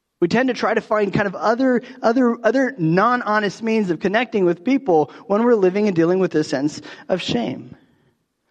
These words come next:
Like my friend in high school, when we fail, uh, when we feel like we fail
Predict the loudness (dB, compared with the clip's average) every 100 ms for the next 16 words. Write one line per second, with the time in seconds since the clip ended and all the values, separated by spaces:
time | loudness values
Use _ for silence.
0 | -6 -2 -2 0 0 -2 -2 -2 0 0
1 | 0 -4 -20 -6 -4 0 -2 -2 -2 -2
2 | -4 -14 -20 _ _ _ _ 0 2 2
3 | 2 0 2 2 2 -2 -10 -14 -4 -2
4 | 0 2 2 2 2 2 2 0 2 2
5 | 0 -8 -2 2 2 2 0 -2